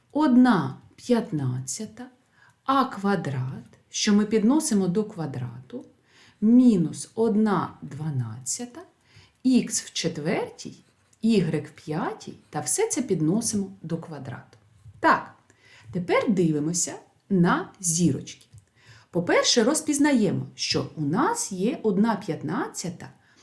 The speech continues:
а в квадраті. І одну п'ятнадцяту а в квадраті ми знаходимо в різниці квадратів. Значить, і першим виразом в різниці це буде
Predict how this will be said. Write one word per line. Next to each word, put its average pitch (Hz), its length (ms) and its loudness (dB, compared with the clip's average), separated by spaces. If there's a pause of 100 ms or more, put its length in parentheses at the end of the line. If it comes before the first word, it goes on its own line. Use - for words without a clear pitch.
(340)
а 208 220 2
в - 120 -6
квадраті. 180 540 -2 (500)
І 240 100 4
одну 247 260 8
п'ятнадцяту 254 640 2
а 220 60 4
в 220 120 -10
квадраті 269 480 -2
ми 226 160 4
знаходимо 214 640 2
в 165 100 -2
різниці 185 720 0 (100)
квадратів. 262 580 -2 (520)
Значить, 226 680 4 (360)
і 240 280 4 (200)
першим 202 600 2
виразом 160 560 0 (180)
в 151 180 -8
різниці 151 760 -2 (460)
це 233 200 4
буде 185 400 -2